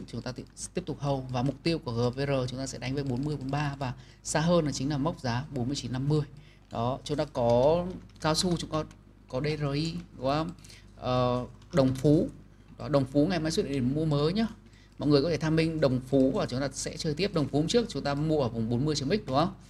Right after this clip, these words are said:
Đây này, chúng ta mua ở cây bốn mươi chấm X này mọi người này. Đồng Phú,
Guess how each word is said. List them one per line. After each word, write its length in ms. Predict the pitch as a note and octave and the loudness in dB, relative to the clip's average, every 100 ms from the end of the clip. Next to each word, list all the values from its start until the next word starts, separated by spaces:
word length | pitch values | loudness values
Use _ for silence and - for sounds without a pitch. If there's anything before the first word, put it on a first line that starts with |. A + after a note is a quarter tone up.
| - - - | -20 -18 -2
Đây 120 | C#3+ | -2
này, 120 | C#3 - | -2 -10
chúng 160 | - | -8
ta 60 | C#3 | -2
mua 220 | D3+ C#3 | 0 0
ở 60 | A#2 | 0
cây 200 | D3+ C#3 | 0 0
bốn 140 | B2 | 0
mươi 100 | C#3 | -2
chấm 120 | A#2+ | -4
X 40 | D#3 | -8
này 200 | - B2 | -8 -12
mọi 60 | - | -10
người 80 | |
này. 120 | G#2+ - - - - - - - - - - - - - - - - - - - - - - - - - - - - - | -12 -14 -18 -20 -20 -20 -20 -20 -20 -20 -20 -20 -20 -20 -20 -20 -20 -20 -20 -20 -20 -20 -20 -20 -20 -20 -20 -20 -20 -10
Đồng 160 | C3+ B2 | 0 0
Phú, 280 | B2 B2+ | 0 -4